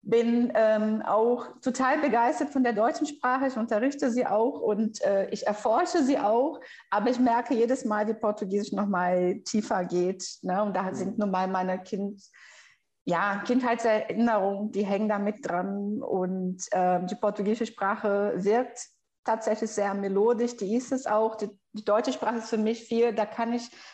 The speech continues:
Speaker 1: da habe ich das Gefühl, da bin ich in der Lage, mich viel genauer auszudrücken. Und im Portugiesischen bin ich einfach,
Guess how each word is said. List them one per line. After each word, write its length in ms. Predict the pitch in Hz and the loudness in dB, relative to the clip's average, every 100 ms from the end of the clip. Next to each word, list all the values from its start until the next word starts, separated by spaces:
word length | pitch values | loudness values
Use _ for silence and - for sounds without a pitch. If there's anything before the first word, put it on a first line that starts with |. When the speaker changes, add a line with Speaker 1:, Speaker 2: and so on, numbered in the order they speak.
| - | -4
Speaker 1:
da 60 | |
habe 100 | 202 | -2
ich 60 | 233 | 0
das 180 | 233 - | -2 -2
Gefühl, 340 | 220 - 226 | -6 0 0
da 120 | 214 | 0
bin 180 | 196 214 | 0 -2
ich 140 | 233 220 | -2 0
in 60 | |
der 100 | 214 | 0
Lage, 300 | 202 208 220 | 0 0 -2
mich 260 | 214 214 - | -2 -4 -4
viel 240 | 226 240 | -2 0
genauer 560 | 214 208 208 214 185 - | 0 0 2 2 0 0
auszudrücken. 1000 | 175 - 185 185 175 175 214 240 311 - - - - - | -2 -2 -6 -4 -4 -4 -2 0 0 -6 -16 -18 -14 -4
Und 140 | 214 | 0
im 120 | 214 | 0
Portugiesischen 800 | 233 220 220 190 226 226 - 220 | 2 0 0 0 0 0 -2 0
bin 200 | 220 214 | 2 0
ich 200 | 214 - | -2 -2
einfach, 640 | 175 202 - 190 196 196 | -2 -2 -2 -2 -2 -6